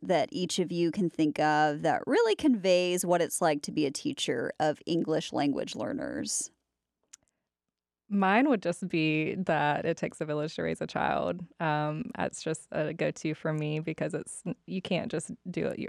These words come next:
Speaker 2: alone, you know? And I think it's very important, especially for E Ls or English learners,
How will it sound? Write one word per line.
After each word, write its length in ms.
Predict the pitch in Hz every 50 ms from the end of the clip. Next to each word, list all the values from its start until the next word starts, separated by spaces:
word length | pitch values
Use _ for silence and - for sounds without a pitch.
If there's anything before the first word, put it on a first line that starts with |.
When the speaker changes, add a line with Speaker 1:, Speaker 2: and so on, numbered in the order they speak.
| - -
Speaker 2:
alone, 420 | 170 156 156 - - - - 180
you 120 | 185 170
know? 280 | 160 156 151 151 151 156 -
And 460 | - 175 165 160 156 151 151 156 -
I 120 | - - 165
think 360 | - - 170 160 160 - -
it's 160 | - - - -
very 200 | 165 160 160 160
important, 440 | 160 160 - 165 160 160 156 170
especially 500 | 165 - - - 175 - - 180 170 160
for 220 | 156 - 170 156 160
E 160 | 156 - 160
Ls 260 | 160 156 156 160 - -
or 60 | -
English 300 | 170 165 160 160 - -
learners, 420 | 165 156 156 156 151 156 165 -